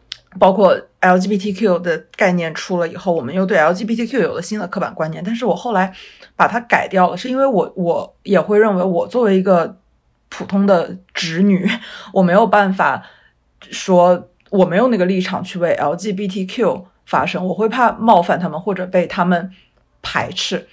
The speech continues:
就我觉得现在很多可能是男性，可能他们也会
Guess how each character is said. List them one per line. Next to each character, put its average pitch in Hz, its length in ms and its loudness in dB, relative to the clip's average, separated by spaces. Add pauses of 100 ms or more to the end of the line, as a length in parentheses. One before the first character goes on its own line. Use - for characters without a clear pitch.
(200)
就 320 120 -2
我 214 120 2
觉 170 100 -6
得 175 80 -4
现 233 160 -2
在 240 60 0
很 226 160 -2
多 156 240 -4
可 - 140 -6
能 151 140 -6
是 185 340 -2 (320)
男 190 200 2
性， 247 100 0
可 240 100 0
能 185 80 -2
他 233 80 -4
们 262 160 -2
也 165 160 -4
会 233 320 2